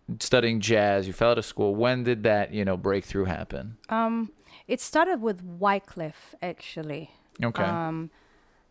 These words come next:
Speaker 2: I was, um, I was playing my steady jazz gig, and this industry person heard me playing and took me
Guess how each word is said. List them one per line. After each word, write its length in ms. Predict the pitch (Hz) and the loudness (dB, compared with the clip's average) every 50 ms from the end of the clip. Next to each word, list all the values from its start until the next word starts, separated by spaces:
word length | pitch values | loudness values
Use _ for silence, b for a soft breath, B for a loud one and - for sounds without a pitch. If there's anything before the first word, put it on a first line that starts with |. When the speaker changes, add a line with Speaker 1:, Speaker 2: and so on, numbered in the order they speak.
| b b - | b b -4
Speaker 2:
I 180 | - 208 214 214 | -2 0 0 0
was, 880 | 220 208 208 220 220 220 214 214 214 208 185 - - - - - - - - | 0 0 2 4 4 6 6 4 2 -2 -6 -12 -12 -12 -14 -16 -16 -10 -4
um, 560 | 202 208 202 196 196 196 196 196 196 190 - b b b b b _ - - b b b b b b b b b | -2 0 0 0 0 -2 -2 -2 -4 -6 -8 b b b b b _ -10 -10 b b b b b b b b b
I 60 | 220 | 2
was 180 | 233 233 - | 2 2 0
playing 400 | - - - 277 294 330 330 302 | -2 -2 0 2 4 4 4 4
my 220 | 254 233 226 214 214 | 4 4 4 2 2
steady 440 | - - - - 233 233 233 269 220 | -2 -6 -6 -4 -2 -2 -2 -2 -4
jazz 420 | 196 - 208 196 190 185 - - | -4 -4 -2 -2 -2 -2 -4 -8
gig, 420 | - - 160 151 147 - - - - _ _ - | -8 -6 -4 -4 -6 -8 -12 -20 -20 _ _ -8
and 480 | 190 180 175 175 175 175 175 196 247 - - - - | -6 -4 -2 -2 -2 -4 -4 -6 -8 -10 -14 -18 -12
this 440 | 202 208 208 - - - - - - | -10 -10 -8 -8 -10 -14 -16 -16 -10
industry 600 | - 226 247 247 254 262 - - - - 208 196 | -6 -2 -2 -2 -2 -4 -6 -8 -10 -10 -10 -12
person 840 | 185 _ - - 180 175 170 - - - 180 175 170 165 175 190 - _ - | -12 _ -12 -8 -8 -6 -6 -8 -8 -8 -6 -4 -4 -4 -4 -6 -10 _ -10
heard 200 | - 208 202 202 | -6 -4 -4 -2
me 120 | 214 220 214 | -2 -4 -6
playing 440 | - - 202 185 190 220 233 220 | -8 -10 -10 -8 -6 -6 -6 -6
and 140 | 185 180 - | -6 -8 -10
took 200 | - - 208 - | -12 -14 -12 -10
me 140 | 208 208 196 | -8 -10 -10